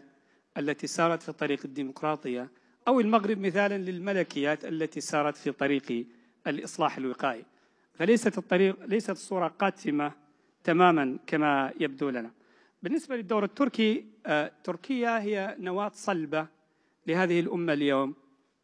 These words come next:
آه، وهي دولة فتية قوية على مفترق طلاق-، آه، تلاقي القارات والبحار،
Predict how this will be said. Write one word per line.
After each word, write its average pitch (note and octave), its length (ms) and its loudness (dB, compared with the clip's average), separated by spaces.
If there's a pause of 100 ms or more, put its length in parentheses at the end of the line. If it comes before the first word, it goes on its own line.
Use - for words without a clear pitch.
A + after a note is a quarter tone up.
(100)
آه، C3 600 -6 (360)
وهي F#3+ 600 0 (140)
دولة F3+ 520 0
فتية G#3 540 -6 (580)
قوية E3 520 4 (540)
على E3+ 200 2
مفترق E3+ 500 0
طلاق-، D#3+ 480 -2
آه، C#3 260 0
تلاقي E3 460 -2
القارات D3+ 600 -2 (280)
والبحار، D3 640 2